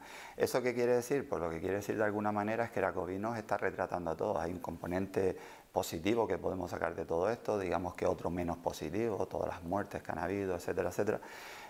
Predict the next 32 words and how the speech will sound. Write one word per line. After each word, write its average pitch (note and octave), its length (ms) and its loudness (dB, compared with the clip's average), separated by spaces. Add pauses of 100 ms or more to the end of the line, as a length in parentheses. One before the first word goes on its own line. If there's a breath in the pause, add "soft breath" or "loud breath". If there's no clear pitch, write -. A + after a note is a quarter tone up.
Pero F2+ 180 6
sí G2+ 120 0
es F2 40 2
verdad F#2+ 220 4
que G2 100 4
vamos G2 220 2
a G2 80 2
quedar G2 220 4
muy G2 160 0
retratados G2+ 560 4
en G2 100 -2
cuanto F#2 380 2
a F#2 160 4
cómo A#2+ 240 2
ha A#2 40 -2
sido A#2 240 2
la A2+ 120 4
gestión A2+ 320 -2
hasta A2 200 0
el G2 80 2
día G2 200 4
de F#2+ 60 4
hoy A2+ 120 4
de G2 120 0
mi F2+ 120 0
vida. F2 300 0
Yo F2+ 100 4
soy - 160 -2
mujer, C3+ 380 0 (500 soft breath)
vamos - 220 -4
a - 60 2
suponer, A2 440 0